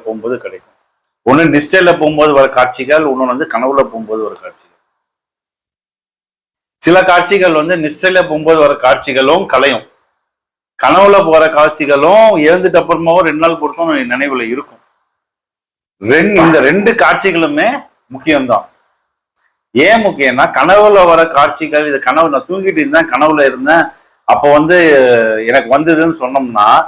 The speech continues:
நீங்க இந்த பாடம் வாங்கிட்டாலே, முதல் ரெண்டு உபதேசம் இல்ல முதல் மூணு உபதேசத்தை தாண்டினாலே, உங்களுக்கே தெரியாம நீங்க வந்து கதி ஓட ஆரம்பிச்சிருவீங்க.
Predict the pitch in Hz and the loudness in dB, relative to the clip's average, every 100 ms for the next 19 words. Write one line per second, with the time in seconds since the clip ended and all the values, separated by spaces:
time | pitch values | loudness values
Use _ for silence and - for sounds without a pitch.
0 | - _ _ _ - 120 131 127 104 107 | -8 _ _ _ -10 -2 0 0 0 2
1 | 117 156 175 156 113 110 139 170 175 165 | 4 4 2 0 0 2 2 0 -4 0
2 | 131 117 117 127 175 190 _ _ _ 120 | 2 2 0 -4 -4 -6 _ _ _ -2
3 | 131 165 180 170 147 131 143 147 147 151 | 2 2 2 0 -2 -2 0 0 -2 -2
4 | 147 120 123 156 147 131 143 135 117 147 | -2 -2 0 0 0 -2 -2 -2 0 2
5 | 160 160 143 131 110 107 123 160 151 127 | 2 0 -6 -8 0 2 2 2 2 2
6 | 117 117 151 185 _ _ _ 139 165 170 | 2 -2 -2 -4 _ _ _ -2 0 0
7 | 175 208 180 151 143 156 180 151 131 139 | 2 2 2 2 2 2 0 -2 -4 -6
8 | 131 123 151 127 131 123 117 113 _ | -6 -4 -2 -2 2 4 2 -2 _